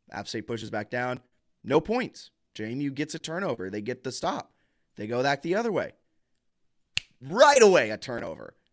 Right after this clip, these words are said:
They come back. There's no point scored again. They get the ball, p-, push it back, and it gets obliterated at the hoop. They just block the poopy out of it. And then App State's, like, on a quick break, on a fast break, and they score.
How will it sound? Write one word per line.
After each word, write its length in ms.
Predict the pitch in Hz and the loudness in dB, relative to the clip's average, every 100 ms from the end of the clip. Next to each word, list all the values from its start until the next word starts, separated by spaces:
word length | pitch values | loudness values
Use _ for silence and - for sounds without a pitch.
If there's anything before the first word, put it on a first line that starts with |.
| _ | _
They 140 | - | -8
come 240 | - 143 | -2 -2
back. 320 | 180 117 123 - | 0 -4 -4 0
There's 220 | 196 196 | 0 4
no 160 | 254 | 4
point 360 | - - 226 220 | 4 0 -4 -4
scored 360 | - 208 214 190 | -4 4 6 6
again. 640 | 156 180 160 127 127 127 127 _ _ _ _ _ _ _ | 4 2 0 -2 -8 -14 _ _ _ _ _ _ _ _
They 100 | 135 | -2
get 180 | 139 - | -2 -4
the 160 | 175 - _ _ | -4 -6 _ _
ball, 300 | 147 147 - _ _ _ | -2 0 -4 _ _ _
p-, 80 | - _ _ _ _ _ | -18 _ _ _ _ _
push 240 | 185 190 - | -2 0 0
it 140 | 214 | 0
back, 320 | 175 156 147 _ _ _ _ _ | 0 0 -2 _ _ _ _ _
and 120 | 180 | -4
it 140 | 175 127 | -4 0
gets 240 | 165 - - | 0 0 -2
obliterated 960 | 143 127 127 123 143 165 160 165 165 - - | -4 -2 -4 0 2 2 0 -2 -4 -6 -6
at 280 | 135 143 _ | -6 -8 _
the 140 | 143 110 | -6 -6
hoop. 340 | - 165 - _ _ | -4 -4 -4 _ _
They 100 | 147 | -6
just 240 | 147 113 | -4 -8
block 460 | 123 123 127 151 185 - | -8 -4 -2 -4 -6 -8
the 160 | 120 - _ _ _ | -8 -8 _ _ _
poopy 400 | - 208 - 113 | -6 -6 -4 -6
out 180 | 98 95 | -6 -8
of 60 | 95 | -8
it. 240 | 110 - _ _ _ _ - | -10 -12 _ _ _ _ -6
And 120 | 160 | -4
then 80 | 156 | -2
App 160 | 147 | -4
State's, 240 | - 143 139 | -2 -4 -2
like, 140 | 123 - | -4 -4
on 140 | 135 | -6
a 40 | 120 | -6
quick 280 | - 127 | -10 -10
break, 240 | - 117 104 | -6 -8 -6
on 100 | 107 | -10
a 60 | |
fast 260 | 104 101 98 | -8 -10 -10
break, 220 | 87 87 | -12 -12
and 80 | 90 | -12
they 60 | 87 | -12
score. 300 | - - | -12 -14